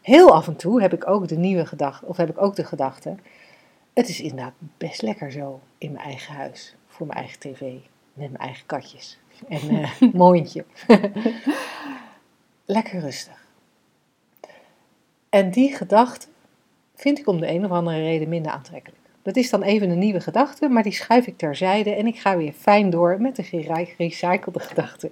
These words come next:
Speaker 1: Er moet samengewoond worden.
Speaker 2: Is dat niet interessant? Ik, weet je, ik zie er dan ook voor me van, van, je zit op een terras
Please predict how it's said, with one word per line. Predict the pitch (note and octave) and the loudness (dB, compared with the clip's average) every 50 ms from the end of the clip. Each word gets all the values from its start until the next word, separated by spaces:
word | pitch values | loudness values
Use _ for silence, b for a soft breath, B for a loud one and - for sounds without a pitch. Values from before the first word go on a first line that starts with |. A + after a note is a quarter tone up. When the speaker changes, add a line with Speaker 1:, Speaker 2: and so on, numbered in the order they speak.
| _ | _
Speaker 1:
Er | - A#3 C4 | -2 0 0
moet | C4 F#3 - - | 0 0 -2 -2
samengewoond | - - G#3+ F3+ D#3 D3 - - D3 C#3 - - - | -4 -2 -2 -2 -4 -6 -8 -8 -6 -8 -8 -8 -8
worden. | D#3 D3+ C#3+ - - - | -6 -4 -4 -2 -2 -4
Speaker 2:
Is | C#4 C#4 - | -6 -4 -4
dat | - D4 B3 - | -6 -4 0 0
niet | C4+ C4 C4+ | 0 0 -2
interessant? | - C#4 C4+ B3+ B3 B3+ B3 - B3+ B3 - - - C4 B3+ B3+ B3 - | -4 -6 -6 -4 -4 -4 -6 -6 -6 -10 -4 0 2 4 4 4 2 0
Ik, | C#4+ B3+ B3+ - - C#4 - | -2 -6 -6 -8 -12 -14 -6
weet | - C4 C4 B3+ | -4 -4 -4 -4
je, | - - | -4 -6
ik | - B3+ B3+ | -6 -6 -6
zie | - - B3+ B3 A#3 A3+ | -6 -6 -6 0 2 2
er | A3+ | 4
dan | A#3+ B3 A#3+ - | 4 4 4 4
ook | - C4+ C4 - | 4 4 4 4
voor | - - - C4 B3 A#3+ | 0 0 4 6 6 6
me | A#3 A3+ | 4 2
van, | - A#3+ A3 | -2 -4 -4
van, | - A#3+ A3+ | -2 -2 -2
je | G#3+ A3 | -2 -2
zit | G#3+ - - B3 | -2 -2 -2 0
op | A#3+ B3 | -2 -2
een | - F3 - | -4 -8 -10
terras | - G3+ F3+ F3+ F3+ F3+ F3+ - - - - - - | -8 -8 -6 -4 -4 -6 -6 -6 -10 -14 -14 -16 -18